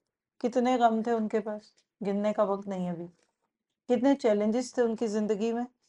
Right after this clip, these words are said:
दो दो महीने चूल्हा ना जले और वो बंदा स्माइल करे, और उसकी बीवियाँ फिर भी उसके साथ ही गुजारा करें। ज़रा अपने आप को कंपेयर करें, हम अपने शौहरों के साथ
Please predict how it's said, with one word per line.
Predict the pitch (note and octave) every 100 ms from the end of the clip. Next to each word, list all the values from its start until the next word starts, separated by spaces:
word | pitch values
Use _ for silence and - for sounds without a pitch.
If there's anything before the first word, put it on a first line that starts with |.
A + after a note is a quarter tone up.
| _ _ _ _
दो | F#3 G#3+
दो | A3 B3+
महीने | B3 A#3 A#3 B3
चूल्हा | A#3 A#3 B3+
ना | C4 A3+
जले | A3 G#3+ A3+
और |
वो | A#3 A3+
बंदा | A3 A3+
स्माइल | A3 G#3+ G3+ G#3 G#3
करे, | F#3+ G3 G3 _ _ _ _ _ -
और | A3
उसकी | G#3+ B3 A3
बीवियाँ | A3+ A3 A#3 A#3+
फिर | A#3 A#3+
भी | A3+ C4
उसके | A#3+ B3+
साथ | B3 G#3 G3+
ही | A#3
गुजारा | G#3+ G3+ G3+ G#3+
करें। | G#3+ F#3+ G#3+ - _ _ _ F#3+
ज़रा | G3
अपने | G3+ G3+ G#3
आप | F#3+
को | -
कंपेयर | A3 G#3+ G3+ G#3+ G#3+
करें, | G#3+ G#3+ A3+
हम | A3 G#3+
अपने | G#3+ -
शौहरों | G#3 G#3 G3+ G#3
के |
साथ | A3